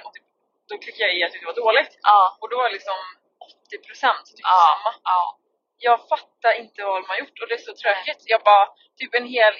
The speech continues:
Speaker 1: inspirationsapp har liksom typ så här försvunnit.
Speaker 2: Mm, mm.
Speaker 1: Eller så här, det är så här
Speaker 2: Men är det mer än
Speaker 1: tråkigt.
Speaker 2: för jag har inte riktigt, eh, koll på, är det så att du inte får upp allt också, eller?
Speaker 1: Man får inte upp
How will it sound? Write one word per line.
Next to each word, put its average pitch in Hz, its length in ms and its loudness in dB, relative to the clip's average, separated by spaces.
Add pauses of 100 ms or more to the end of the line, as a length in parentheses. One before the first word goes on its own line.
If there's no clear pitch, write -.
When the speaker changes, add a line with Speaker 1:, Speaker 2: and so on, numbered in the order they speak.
Speaker 1:
inspirationsapp - 880 -10
har 277 80 -4
liksom - 220 -10
typ 190 140 -16
så 202 80 -4
här 185 160 0 (880)
försvunnit. - 840 -18 (140)
Speaker 2:
Mm, 208 160 -10 (260)
mm. 196 120 -12 (100)
Speaker 1:
Eller 285 180 0
så 247 80 -8
här, 208 60 0
det 226 120 -8
är - 100 -8
så 233 140 6
här 208 140 2 (840)
Speaker 2:
Men 262 100 0 (140)
är 247 100 2
det 247 80 -4 (100)
mer 262 180 -4
än 262 80 -4
Speaker 1:
tråkigt. 220 580 -14 (160)
Speaker 2:
för - 100 -18
jag 254 100 0
har 277 100 -2
inte 233 100 -10 (120)
riktigt, - 640 -14 (240)
eh, 240 220 -2 (220)
koll 196 160 -4 (140)
på, 180 100 -6 (240)
är 220 100 0
det - 60 -6 (100)
så 226 120 -10
att - 180 -12
du 208 80 -20
inte - 200 -20
får - 140 -10
upp - 140 -20 (140)
allt - 180 -8 (320)
också, - 180 -20
eller? 156 160 -8 (180)
Speaker 1:
Man 311 100 2
får - 140 -14
inte - 120 -20 (140)
upp - 220 -20